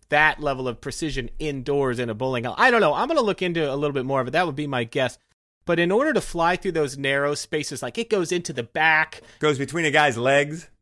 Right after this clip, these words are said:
Speaker 1: Yeah, the utility corridor. It, to me, it really, it really looks like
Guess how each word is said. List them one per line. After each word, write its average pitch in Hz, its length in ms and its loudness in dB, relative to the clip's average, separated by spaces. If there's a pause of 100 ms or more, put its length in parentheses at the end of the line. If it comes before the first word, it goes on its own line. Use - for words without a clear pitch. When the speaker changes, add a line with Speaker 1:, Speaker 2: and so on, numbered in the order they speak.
(100)
Speaker 1:
Yeah, 165 280 2
the 151 100 -4
utility 185 580 -2
corridor. 170 840 -2 (140)
It, 185 400 -2
to - 80 -2
me, 208 300 0
it 160 100 0
really, 165 540 0
it 156 120 -2
really 160 360 0
looks 139 500 -4
like 127 400 0